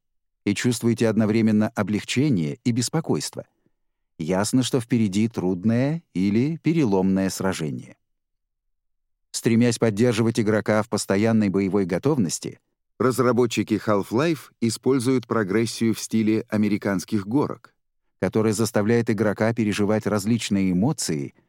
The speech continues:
не давая ему возможности расслабиться или заскучать. Half-Life два.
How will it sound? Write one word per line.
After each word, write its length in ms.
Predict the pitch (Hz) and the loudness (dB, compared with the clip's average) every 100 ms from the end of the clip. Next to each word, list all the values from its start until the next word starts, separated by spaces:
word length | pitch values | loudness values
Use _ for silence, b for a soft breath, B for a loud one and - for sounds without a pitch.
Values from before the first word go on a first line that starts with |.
| _ | _
не 180 | - 139 | 2 2
давая 300 | 123 120 156 | 4 2 2
ему 280 | 139 143 139 | 2 2 2
возможности 840 | 123 107 127 110 120 - 120 113 - | 2 0 0 2 0 0 0 0 -2
расслабиться 920 | 101 95 - 90 104 123 - 127 120 - _ | -2 -2 -2 -2 0 -2 -4 -6 -6 -12 _
или 220 | - 107 98 | 0 2 2
заскучать. 760 | 90 - - - - - - _ _ _ _ _ _ _ _ _ _ _ _ - - | -2 -4 -4 -6 -6 -10 -20 _ _ _ _ _ _ _ _ _ _ _ _ -14 -2
Half-Life 640 | 135 156 - 139 139 113 | 0 0 0 0 0 -2
два. 360 | 90 87 73 | -4 -2 -2